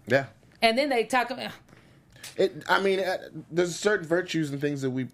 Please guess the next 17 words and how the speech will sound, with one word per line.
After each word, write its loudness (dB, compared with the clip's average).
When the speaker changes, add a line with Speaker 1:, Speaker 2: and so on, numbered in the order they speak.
Speaker 1:
possess, 0
uh, -2
as, -2
as -4
men -4
and -6
members -4
of -4
my -2
fraternity, -6
if, -14
'cause -6
we -2
all 0
have -6
like -6
attainments, -8